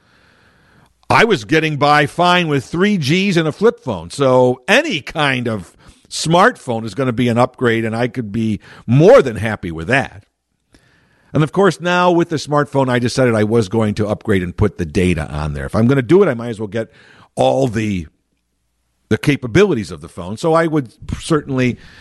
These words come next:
get the smartphone so I can not only download apps, but also check emails and, and do that whole thing too, and scroll and all that stuff. All right. But I did,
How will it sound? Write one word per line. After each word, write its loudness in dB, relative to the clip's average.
get 0
the -8
smartphone -4
so -2
I 2
can 0
not 0
only -2
download 0
apps, 2
but -12
also -8
check -8
emails -2
and, -6
and -4
do -2
that -2
whole -6
thing -10
too, -8
and -16
scroll 0
and -8
all -10
that -18
stuff. -20
All -2
right. -12
But 4
I 6
did, -2